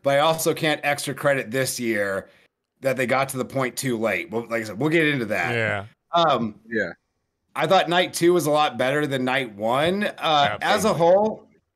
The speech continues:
Speaker 1: as a whole, I, I would say, like, a six or seven out of ten. I could see bumping that up a bit for a few specific moments.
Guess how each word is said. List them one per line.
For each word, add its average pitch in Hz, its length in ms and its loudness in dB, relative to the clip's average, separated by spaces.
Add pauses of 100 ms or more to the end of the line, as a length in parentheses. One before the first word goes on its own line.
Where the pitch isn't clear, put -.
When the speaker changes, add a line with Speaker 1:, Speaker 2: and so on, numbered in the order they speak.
(160)
Speaker 1:
as 175 180 2
a 180 80 4
whole, 165 480 4
I, 143 340 0
I 147 140 0
would 156 160 0
say, 151 180 0
like, 139 220 2
a 117 80 -6
six - 1000 -4
or 170 100 2
seven 139 440 0
out 131 180 0
of 127 100 -2
ten. 127 460 -2 (420)
I 143 120 0
could 135 180 -4
see 160 180 0
bumping 139 400 0
that 139 160 2
up 135 160 0
a 131 40 -6
bit 123 260 0
for 135 160 -2
a 113 40 -2
few 143 180 -4
specific 120 580 -6
moments. 123 600 -2